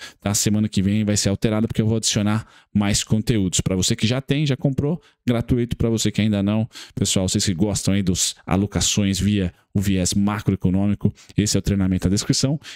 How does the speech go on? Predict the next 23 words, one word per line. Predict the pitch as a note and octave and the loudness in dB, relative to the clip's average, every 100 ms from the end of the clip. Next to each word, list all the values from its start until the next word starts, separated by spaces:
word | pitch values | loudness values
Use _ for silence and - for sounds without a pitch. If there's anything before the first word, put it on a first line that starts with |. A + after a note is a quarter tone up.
| - | -2
E | |
as | C#3+ | -2
carteiras | - C#3 - A#2 A#2+ | 0 -4 0 0 0
semanais, | - B2+ B2 G2+ F2+ - | 0 0 0 0 0 -2
que | - | 0
ano | F#2+ | 0
que | G2 | 2
vem | F#2 G#2 | 0 2
ainda | G#2 G#2 | 0 0
continua | - G#2+ G2 G2 | 0 0 0 0
sendo | - G2 F2+ | 0 0 2
um | |
ano | G#2 G#2+ - _ - | 0 -2 -6 _ -4
tático. | C#3+ - - - E2+ - - - | -4 -2 -6 -2 -4 -4 -16 -4
São | - A2 | 0 0
os | F#2 | 0
dois | A2 G#2+ | 0 0
principais | D3+ D3 - A2+ A2 | -2 -4 -4 -2 0
links | G2+ G#2+ A#2 - - - | 0 0 0 -4 -6 -6
junto | F2 G#2+ - | -2 -2 0
com | - G#2 | 0 0
o | |
nosso | G#2 G2+ - | 0 0 -2